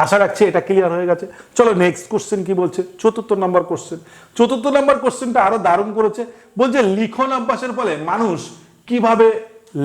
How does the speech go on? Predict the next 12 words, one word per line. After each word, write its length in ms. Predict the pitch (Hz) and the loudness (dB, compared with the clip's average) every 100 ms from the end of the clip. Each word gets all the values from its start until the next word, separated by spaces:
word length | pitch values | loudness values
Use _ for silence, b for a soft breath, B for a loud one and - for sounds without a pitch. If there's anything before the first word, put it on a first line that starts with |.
| 156 | 4
লাভ 180 | 160 160 120 107 | 4 4 -2 -4
হয়, 200 | 127 98 - - | -4 -4 -12 -6
অর্থাৎ 180 | 143 185 170 | 2 2 2
লিখন 200 | 196 196 | 0 -2
দক্ষতার 400 | 196 202 196 180 | -2 -2 -4 0
ফলে 120 | 190 151 | 0 0
মানুষের 340 | 156 175 175 131 B B B 143 147 | 0 0 0 0 B B B 2 4
লাভ 180 | 151 165 - | 4 0 -6
কি 80 | 151 143 | -12 -8
করে 160 | 131 110 | -8 -8
হচ্ছে। 240 | 110 120 98 b b b | -10 -14 -14 b b b
অপশন 300 | 190 190 247 | 0 2 0